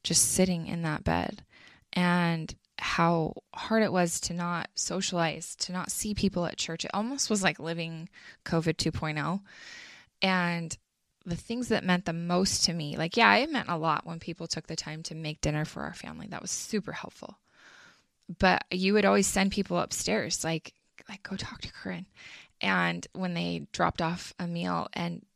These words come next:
it was so meaningful to me to have someone sit on my bed, even for five minutes, and just talk to me. And those friends that remembered to come by and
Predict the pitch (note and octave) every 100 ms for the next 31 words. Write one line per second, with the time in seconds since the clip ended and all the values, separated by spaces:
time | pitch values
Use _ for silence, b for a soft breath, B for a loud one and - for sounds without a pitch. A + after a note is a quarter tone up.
0 | _ _ _ - F3+ F#3+ F#3 - - -
1 | _ _ - - G3 G#3+ G#3+ G#3 G3 E3
2 | E3+ F3+ F3 E3+ F3+ F#3 F#3 F#3 F3 -
3 | - G3 - F3 F3+ F3 - _ _ -
4 | F3+ F#3 F3 E3+ G#3 C#4+ F#4+ - A3+ G3
5 | F3+ F3 - - - - F3 F3 F3 -
6 | - E3 G#3 - - - G3+ _ _ B
7 | B B - F#3+ F#3+ F#3+ - - G#3 C4
8 | B3 D#3 F3+ F3 E3 F3+ G3 - F3+ -
9 | E3+ E3+ D#3 - F3+ G#3 F#3 E3+